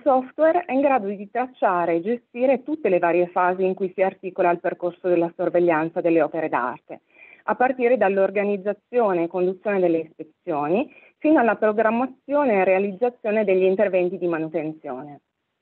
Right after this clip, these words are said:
L'ispettore in campo è in grado di consultare tramite tablet tutte le informazioni presenti nell'archivio digitale e può inserire direttamente a sistema tutti i dettagli e le foto rilevate nel corso dell'ispezione,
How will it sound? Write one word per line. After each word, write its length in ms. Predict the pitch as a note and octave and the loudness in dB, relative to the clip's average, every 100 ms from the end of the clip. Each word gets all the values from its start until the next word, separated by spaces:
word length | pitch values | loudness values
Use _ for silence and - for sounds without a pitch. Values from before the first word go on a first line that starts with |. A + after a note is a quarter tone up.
| _ _ _ _ | _ _ _ _
L'ispettore 580 | A#3+ A#3 A3+ C4 C#4 A3+ | 0 0 2 -2 0 2
in 100 | B3 | 2
campo 500 | D#4+ A#3 C4+ C4 F#3 | 0 0 0 0 0
è 80 | - | 0
in 140 | G#3+ A3+ | 0 2
grado 280 | B3 G#3 | 2 0
di 100 | F#3 | -4
consultare 840 | F#3 G3 G3 A3 G#3+ A#3 G3+ E3+ D#3+ | -6 -6 -6 -8 -6 -2 -2 -2 -4
tramite 440 | F#3 F#3+ E3+ D#3 | -4 -4 -4 -6
tablet 640 | D#3+ D#3 E3 G3+ B3+ D#4+ E4 _ _ _ | -4 -4 -2 -2 -2 -6 -8 _ _ _
tutte 260 | D#4+ D#4 | -2 0
le 80 | C4 | 2
informazioni 680 | A3 A3 G#3 G3+ G3 G3 F#3+ | 2 2 0 0 -8 -6 -2
presenti 440 | F#3+ F3 F3+ F3+ | -2 -2 -2 -2
nell'archivio 580 | F3+ E3+ E3 E3 E3 E3+ | -2 -2 -4 -6 -8 -4
digitale 720 | D#3+ D#3 D#3+ D3 B2+ G#2+ C#3 _ _ | -4 -6 -6 -6 -6 -8 -14 _ _
e 120 | - B3 | -6 0
può 140 | C4+ | 2
inserire 560 | C4+ C4 C4 A3+ E3+ D#3+ | 2 0 0 0 -2 -2
direttamente 800 | A3+ B3 B3+ G3 G3 F3+ E3 E3+ | 0 0 0 -4 -2 -2 -4 -6
a 100 | - | -6
sistema 560 | B3 - F3+ E3+ F#3+ | -8 -8 -6 -2 -2
tutti 260 | G3 C4+ A#3 | -4 -8 -4
i 40 | |
dettagli 760 | F3 F3 - E3 D#3 E3+ G#3 B3 | -2 -4 -2 -2 -2 -2 -2 -2
e 80 | C4 | 2
le 140 | D#4 | 2
foto 320 | D#4 G3+ G#3 G3 | 2 0 -2 -2
rilevate 480 | F#3+ F3+ F3+ F#3 | 0 0 0 -2
nel 160 | F3+ E3+ | -4 -4
corso 300 | F#3 F3+ F3+ | -6 -10 -6
dell'ispezione, 1000 | E3+ D#3+ D#3 - D#3 _ C#3 C3 B2 | -4 -4 -8 -16 -20 _ -10 -8 -8